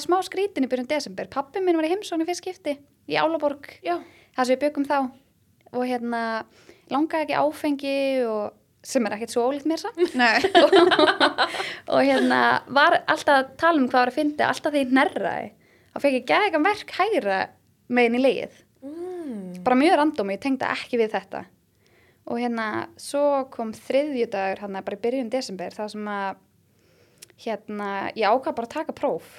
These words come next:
Speaker 1: eiginlega ekki út af neinu.
Speaker 2: Nei,
Speaker 1: Ég
Speaker 2: bara svona
Speaker 1: átti
Speaker 2: einhver
Speaker 1: heima
Speaker 2: smá gut feeling.
Speaker 1: Já, ég átti heima og ég sagði af Andra eitthvað, „Æ, af hverju ekki?“ Og,
Speaker 2: Já.
Speaker 1: hérna, tók þá, ég, í fyrsta skipti var ég bara svona, „Það er neikvætt, ég þarf ekki að fylgjast með því.“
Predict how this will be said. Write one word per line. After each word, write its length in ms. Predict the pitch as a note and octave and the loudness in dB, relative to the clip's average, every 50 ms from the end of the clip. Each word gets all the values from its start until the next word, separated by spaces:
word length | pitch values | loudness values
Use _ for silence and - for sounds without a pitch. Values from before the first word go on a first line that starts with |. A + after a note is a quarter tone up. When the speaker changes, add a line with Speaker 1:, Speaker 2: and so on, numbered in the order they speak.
| - - _ _ _ | -20 -20 _ _ _
Speaker 1:
eiginlega 260 | - A#3+ B3 B3 A#3+ B3 | 2 2 4 4 2 2
ekki 140 | A#3+ - | 0 -2
út 180 | C#4+ E4+ - - | -2 -2 -2 -2
af 100 | A3+ A3+ | -2 0
neinu. 460 | B3 D4 D#4 C#4 F#3 D#3 D#3+ F3 F#3 - _ _ _ | 0 0 0 0 -2 -4 -8 -12 -14 -16 _ _ _
Speaker 2:
Nei, 140 | A#3 A3+ A3 | -8 -6 -2
Speaker 1:
Ég 100 | G#3 - | 0 2
Speaker 2:
bara 100 | - - | 2 2
svona 120 | G#3 G#3 - | 2 0 2
Speaker 1:
átti 60 | - | 2
Speaker 2:
einhver 180 | D#4 D#4 D4 E4+ | 4 4 6 4
Speaker 1:
heima 260 | F4 F4+ - A#3+ F4 | 4 4 4 4 6
Speaker 2:
smá 180 | F4 F4 E4 - - - _ _ | 6 4 4 0 -6 -14 _ _
gut 360 | - B3 A3+ - - - - - | -2 -2 -2 -2 -8 -18 -20 -12
feeling. 420 | - A#3+ A3 G3 F#3 F3 E3+ F3 F3+ F3+ - _ - | -8 -6 -4 -4 -4 -6 -6 -10 -14 -18 -18 _ 0
Speaker 1:
Já, 180 | C4+ C#4+ C#4+ C#4 C#4 C4+ C4 B3 | 2 4 4 6 4 4 2 2
ég 100 | - C4 | 0 0
átti 240 | C4+ C4+ - - C4+ | 0 0 -2 -2 2
heima 300 | C4 C#4 C#4 C4 B3+ B3 A#3+ | 2 4 4 4 4 4 4
og 60 | A#3+ | 4
ég 80 | B3 B3+ | 4 2
sagði 200 | C#4 C4 B3 B3 | 2 0 0 0
af 80 | B3 | 0
Andra 260 | A#3+ B3+ B3 - A#3+ A#3 | -2 -4 -4 -2 -2 -2
eitthvað, 340 | A#3 A3 A3 G#3+ G#3 G3+ - - _ _ - - - - - - - _ _ _ _ - | 0 2 2 4 2 2 -2 -8 _ _ -20 -20 -20 -20 -20 -20 -20 _ _ _ _ 2
„Æ, 120 | F4+ F#4 F#4+ F#4+ F#4+ F#4 D#4+ | 6 8 8 8 8 8 8
af 80 | D4+ - | 6 6
hverju 140 | B3 A3+ A3 | 2 0 0
ekki?“ 180 | G3+ G#3 G3+ - - _ _ _ _ - - - | 0 -4 -6 -8 -12 _ _ _ _ -14 -4 0
Og, 180 | A#3+ A#3+ A#3+ A#3+ | 2 2 2 2
Speaker 2:
Já. 40 | A#3 | 2
Speaker 1:
hérna, 260 | A#3+ A#3 A#3 A#3 A#3 A3+ A3+ A#3 - - _ _ _ _ _ | 0 -2 -2 -4 -4 -4 -4 -6 -8 -12 _ _ _ _ _
tók 220 | - D4 D4+ D4+ - | 2 4 4 4 4
þá, 100 | - A#3+ A#3 | 4 6 6
ég, 180 | A3+ A3+ A#3+ B3 | 6 6 4 2
í 60 | A#3+ B3 | 0 0
fyrsta 280 | E4+ F4 - - - G#4 | -2 -4 -4 -6 -8 -10
skipti 400 | - - G4 G4+ - - B3+ B3 | -6 -6 -6 -6 -2 0 0 2
var 160 | C4+ D4+ C#4+ | 2 2 0
ég 80 | A#3+ | -2
bara 100 | - G#3 A3 | -4 -6 -8
svona, 140 | G#3+ G3+ G3+ | -8 -8 -6
„Það 200 | - - A#3 A3+ | -2 0 2 2
er 60 | B3+ | 2
neikvætt, 360 | C4 C4 C#4 C#4 - A3+ A3 A3 | 2 0 -2 -4 -6 -8 -8 -6
ég 40 | - | -6
þarf 120 | C#4 B3 | -4 -6
ekki 80 | B3 A3 | -4 -6
að 60 | A#3 | -6
fylgjast 220 | A#3+ A#3 G#3 - - | -8 -8 -8 -8 -8
með 100 | G#3+ - | -8 -8
því.“ 100 | - | -10